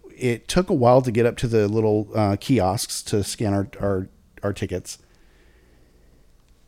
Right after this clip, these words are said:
But the cast members up there were screaming at guests, like, to get them to move and, and go to the next kiosk and, like, have an order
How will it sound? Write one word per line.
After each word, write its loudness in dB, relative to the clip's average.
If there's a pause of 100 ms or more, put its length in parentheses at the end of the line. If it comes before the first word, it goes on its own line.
(340)
But 2
the 0
cast -4
members 4
up -4
there 0 (640)
were 2
screaming 4 (520)
at -2
guests, -6
like, 2 (1200)
to 2
get 4
them 4
to 2
move 2 (540)
and, 0 (680)
and 0
go 4
to 4
the 0
next -2
kiosk 0
and, -2
like, -2 (220)
have 0
an 0
order 0